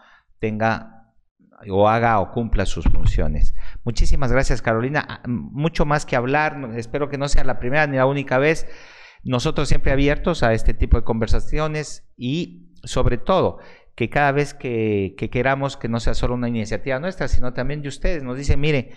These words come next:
queremos difundir este tema", y estamos gustosísimos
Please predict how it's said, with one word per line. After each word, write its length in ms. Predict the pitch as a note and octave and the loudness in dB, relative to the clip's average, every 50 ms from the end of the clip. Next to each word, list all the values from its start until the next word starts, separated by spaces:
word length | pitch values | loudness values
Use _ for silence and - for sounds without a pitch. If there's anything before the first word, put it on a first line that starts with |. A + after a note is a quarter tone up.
| - - - - - | -20 -20 -20 -12 -8
queremos 340 | - C3 C3+ D3+ D3+ D3+ C#3 | -6 -6 -4 -4 -6 -8 -8
difundir 380 | C#3+ C#3 - C#3 C3+ C#3+ C#3 | -10 -10 -10 -10 -8 -8 -8
este 180 | C#3 C3+ - - | -8 -8 -10 -10
tema", 300 | - - D3+ C#3+ C#3+ C3+ | -8 -8 -8 -8 -6 -8
y 40 | A#2 | -8
estamos 400 | G#2+ - B2+ A#2 A#2 A#2+ A2 A#2 | -6 -6 -4 -4 -4 -4 -4 -6
gustosísimos 880 | A#2 A2 - - - A2+ - - C#3 - - - C#3+ C#3+ C#3 B2+ - | -6 -8 -6 -2 0 0 2 2 2 4 4 4 4 4 0 -2 -4